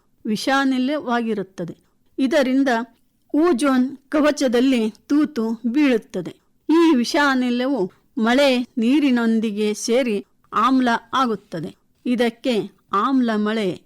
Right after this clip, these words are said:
ಎನ್ನುವರು. ಆಮ್ಲ ಮಳೆ ಸುರಿದ ಸ್ಥಳದಲ್ಲಿಯ ಕೋಟೆ, ಕೊತ್ತಲಗಳು, ಮಂದಿರ, ಮಸೀದಿ ಗೋಡೆಗಳು ಹಾನಿಯಾಗುತ್ತವೆ. ಬೆಳೆಗಳು ನಾಶವಾಗುತ್ತವೆ.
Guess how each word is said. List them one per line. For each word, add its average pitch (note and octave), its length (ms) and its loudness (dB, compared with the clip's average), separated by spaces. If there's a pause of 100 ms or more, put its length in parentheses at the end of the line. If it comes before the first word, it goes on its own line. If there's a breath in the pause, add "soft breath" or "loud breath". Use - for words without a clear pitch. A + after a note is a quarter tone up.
ಎನ್ನುವರು. A3 580 -4 (300)
ಆಮ್ಲ D#4 340 2
ಮಳೆ A#3+ 380 0
ಸುರಿದ A#3 360 -4 (180)
ಸ್ಥಳದಲ್ಲಿಯ A#3 840 -2 (360)
ಕೋಟೆ, A#3 580 0
ಕೊತ್ತಲಗಳು, G3+ 1080 -4 (240 soft breath)
ಮಂದಿರ, A3+ 480 2 (440)
ಮಸೀದಿ G3 800 -4
ಗೋಡೆಗಳು F#3+ 760 -4 (180 soft breath)
ಹಾನಿಯಾಗುತ್ತವೆ. G#3 1000 -4 (280)
ಬೆಳೆಗಳು A3+ 880 0
ನಾಶವಾಗುತ್ತವೆ. G3 1080 -6